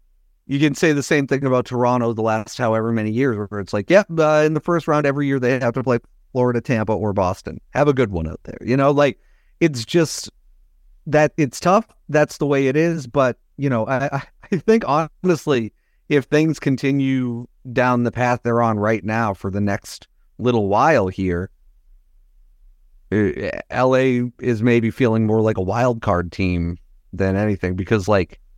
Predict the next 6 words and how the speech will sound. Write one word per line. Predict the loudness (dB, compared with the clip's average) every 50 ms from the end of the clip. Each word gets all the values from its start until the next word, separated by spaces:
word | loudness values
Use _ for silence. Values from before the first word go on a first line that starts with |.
| -20 -20 _ _ _ _ _ 0
it's | 0 0 2
funny, | 0 2 4 4 4 2
like, | 2 2 2 0 0 0
Edmonton | 0 0 2 2 2 2 2 2 2 2 2 2 -2 -4 -4 -2
has | 0 0 0 0 -2
won, | -2 0 0 0 0 0 0 -2 -4 -6